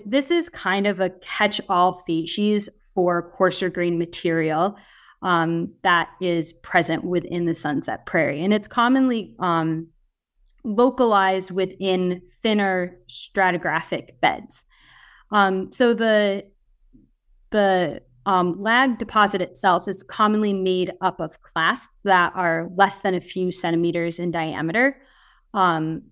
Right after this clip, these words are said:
usually they're less than the eight centimeter wide,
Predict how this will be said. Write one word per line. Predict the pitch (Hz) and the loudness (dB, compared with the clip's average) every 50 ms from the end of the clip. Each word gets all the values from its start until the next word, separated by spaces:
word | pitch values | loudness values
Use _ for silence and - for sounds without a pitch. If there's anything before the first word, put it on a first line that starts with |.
| _ _ | _ _
usually | 190 196 220 233 254 247 - 240 226 214 208 202 190 | -6 -2 0 2 2 2 0 0 0 0 2 0 0
they're | 156 180 175 170 165 165 165 165 165 | -2 -2 -2 0 0 0 -2 -4 -6
less | 180 180 190 185 196 - - - | -2 2 2 2 2 0 -10 -4
than | _ 202 180 175 165 165 165 170 - _ _ _ | _ 0 2 2 2 0 -2 -4 -8 _ _ _
the | - 170 165 160 160 156 - | 0 0 0 0 -2 -4 -6
eight | - 202 196 202 | -6 -6 -6 -6
centimeter | - - 185 175 175 175 170 170 175 165 | -2 0 0 2 2 2 2 0 -2 -2
wide, | 156 160 160 160 160 160 160 160 156 - | -2 -2 0 0 0 0 -4 -6 -8 -12